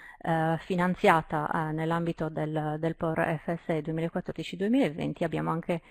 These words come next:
degli obblighi per quanto riguarda la, la rendicontazione dei partecipanti. Una volta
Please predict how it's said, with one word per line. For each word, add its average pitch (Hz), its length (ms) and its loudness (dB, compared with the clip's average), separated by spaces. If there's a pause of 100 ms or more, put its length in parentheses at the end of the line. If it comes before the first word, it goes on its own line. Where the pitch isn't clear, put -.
(200)
degli 180 280 2
obblighi 160 640 2
per 160 180 -2
quanto 151 260 -2
riguarda 151 480 -2
la, 151 600 -4 (100)
la 151 220 0
rendicontazione 156 800 -4
dei 147 120 -8
partecipanti. - 760 -10 (540)
Una 247 180 6
volta - 880 2